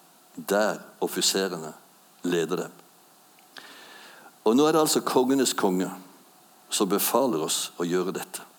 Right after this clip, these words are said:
Han som har fått all makt i himmel og på jord. Og det å ikke ville adlyde hans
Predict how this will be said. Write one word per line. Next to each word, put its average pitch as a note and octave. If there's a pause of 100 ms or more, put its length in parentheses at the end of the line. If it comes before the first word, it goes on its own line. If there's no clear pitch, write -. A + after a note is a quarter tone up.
(1040)
Han A#2+
som G#2
har F#2+
fått -
all A#2
makt -
i -
himmel F2
og -
på E2
jord. D#2 (1500)
Og G#2+
det E3
å D#3+
ikke D#3
ville D3
adlyde C3+
hans B2